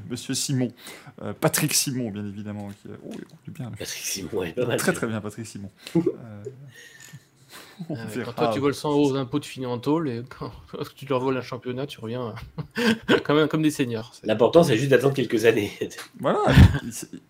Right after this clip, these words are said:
Speaker 1: tu te tapis dans l'ombre, et puis soudainement, quand il faut, tu fais, « Hey, Marc Kebel », là,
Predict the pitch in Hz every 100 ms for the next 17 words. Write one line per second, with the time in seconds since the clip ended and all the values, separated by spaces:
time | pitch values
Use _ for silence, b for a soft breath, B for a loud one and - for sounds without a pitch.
0 | _ - 110 131 - 156 110 101 127 175
1 | - 107 107 95 113 139 - 98 143 -
2 | 104 240 294 254 226 202 185 160 147 196
3 | 139 135 - 165 143 123 104 107